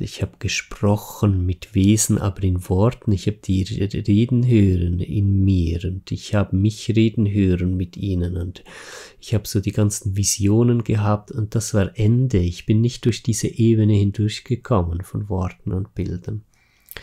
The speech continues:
Und da können sich massenhaft Missverständnisse ansammeln.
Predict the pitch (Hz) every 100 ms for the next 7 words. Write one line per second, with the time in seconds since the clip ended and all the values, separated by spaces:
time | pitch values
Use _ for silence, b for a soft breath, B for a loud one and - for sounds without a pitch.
0 | B B B B B 151 110 - 107 120
1 | - 117 113 104 107 - 175 - 107 98
2 | 98 104 127 - - 123 107 98 85 -
3 | 107 104 113 - - - 107 101 - 98
4 | - - 95 95 - 95 104 107